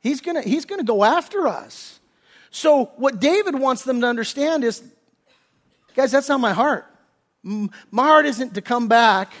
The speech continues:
scorched earth, and, and, and, you know, start killing people. I wanna bring reconciliation."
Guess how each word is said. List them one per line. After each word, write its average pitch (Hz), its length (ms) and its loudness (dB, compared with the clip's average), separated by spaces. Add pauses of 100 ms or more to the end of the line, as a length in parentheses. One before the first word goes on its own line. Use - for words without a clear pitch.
(400)
scorched - 520 0
earth, 226 300 0
and, 202 200 -8
and, 196 320 -4
and, 180 360 -8 (100)
you 190 100 -10
know, 175 200 -8
start - 280 -6
killing 226 280 -6
people. - 360 -14 (560)
I - 80 -2
wanna 240 140 0
bring 202 220 -4
reconciliation." 185 800 -2